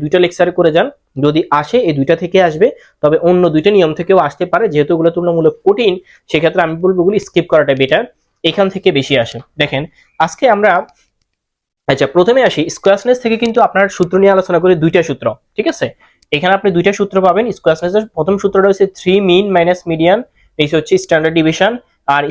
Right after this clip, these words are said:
স্কোয়ারনেস এর আরেকটা সূত্র হচ্ছে মিন মাইনাস মোড, নিচে হচ্ছে স্ট্যান্ডার্ড ডিভিশন। আপনি কখন কোন সূত্রটা অ্যাপ্লাই করবেন, এই দুইটা সূত্র দিয়ে পার্ট সি এর সবগুলো ম্যাথকে কমপ্লিট করা যাবে। এটা ডিপেন্ড করবে আপনি,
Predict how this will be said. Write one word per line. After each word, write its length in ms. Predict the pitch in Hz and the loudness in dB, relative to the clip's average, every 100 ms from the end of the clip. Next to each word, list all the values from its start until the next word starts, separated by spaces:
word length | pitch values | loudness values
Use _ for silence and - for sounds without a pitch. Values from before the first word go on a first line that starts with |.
| - | -4
স্কোয়ারনেস 380 | 165 165 190 190 | -2 -2 -2 0
এর 60 | 170 | 2
আরেকটা 200 | 147 190 | 2 -2
সূত্র 140 | 190 190 | -2 0
হচ্ছে 160 | 190 196 165 | 0 0 0
মিন 140 | 160 180 | 2 2
মাইনাস 240 | 180 190 190 | 2 0 -2
মোড, 140 | 185 240 175 | -2 -2 -4
নিচে 140 | 143 | -6
হচ্ছে 160 | 151 175 156 - | -6 -6 -8 -4
স্ট্যান্ডার্ড 300 | 151 143 131 | -2 0 -2
ডিভিশন। 280 | 120 117 120 - _ _ 143 | -4 -6 -8 -10 _ _ -6
আপনি 200 | - 165 165 | -4 -4 0
কখন 200 | 175 175 240 226 | -2 0 0 0
কোন 100 | 196 | 0
সূত্রটা 280 | 202 202 196 | -2 -2 0
অ্যাপ্লাই 220 | 180 175 175 185 | 0 0 -2 0
করবেন, 220 | 175 214 247 _ _ _ | 0 0 -4 _ _ _
এই 120 | 190 196 | 0 2
দুইটা 180 | 196 247 240 | 0 -2 -2
সূত্র 180 | 208 220 | -2 -2
দিয়ে 120 | 214 233 | 2 0
পার্ট 140 | 214 196 | 0 -4
সি 80 | - 185 | -2 -2
এর 60 | 180 | 0
সবগুলো 280 | 175 160 190 196 | -2 0 2 2
ম্যাথকে 220 | 170 180 | 0 -2
কমপ্লিট 260 | 175 156 160 175 | -4 -2 -2 0
করা 140 | 165 156 | 0 2
যাবে। 200 | 143 175 - - _ _ | 2 2 0 -8 _ _
এটা 180 | 165 233 226 | -2 0 0
ডিপেন্ড 260 | 208 247 269 | -2 -2 2
করবে 220 | 240 160 151 160 _ - | 2 4 0 -2 _ -6
আপনি, 240 | 156 185 | -4 0